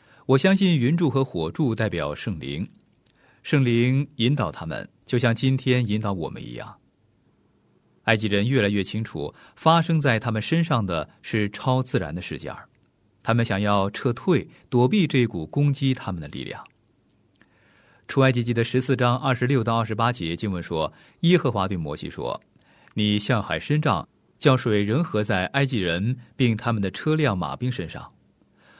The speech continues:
摩西就向海伸杖，到了天一亮，海水仍旧复原。埃及人避水逃跑的时候，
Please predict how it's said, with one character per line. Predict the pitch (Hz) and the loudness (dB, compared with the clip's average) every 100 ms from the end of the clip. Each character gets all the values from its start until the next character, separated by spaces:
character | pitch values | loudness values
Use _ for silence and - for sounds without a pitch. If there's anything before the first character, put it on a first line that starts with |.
| _ | _
摩 | 127 175 | 2 2
西 | 185 180 | 2 2
就 | 165 135 | 4 2
向 | 120 107 | 2 0
海 | 78 80 | -2 -2
伸 | 139 151 | 0 0
杖， | 135 - _ _ _ _ - | 0 -2 _ _ _ _ 2
到 | 120 | 4
了 | 113 107 | 4 2
天 | - 127 | 0 0
一 | 143 | 2
亮， | 170 92 - _ | 2 0 -6 _
海 | - 117 | 0 0
水 | 135 101 | 2 0
仍 | 85 110 | -2 -2
旧 | 117 87 | -4 -8
复 | - 78 | -8 -10
原。 | 57 50 - _ _ _ _ _ _ | -10 -12 -18 _ _ _ _ _ _
埃 | 110 113 | 0 2
及 | 113 | 4
人 | 104 107 123 | 4 2 0
避 | 123 | 0
水 | 110 95 | 0 -2
逃 | 90 98 | -2 -2
跑 | 123 98 | -2 -2
的 | 82 | -4
时 | 85 85 | -4 -4
候， | 87 80 | -2 -2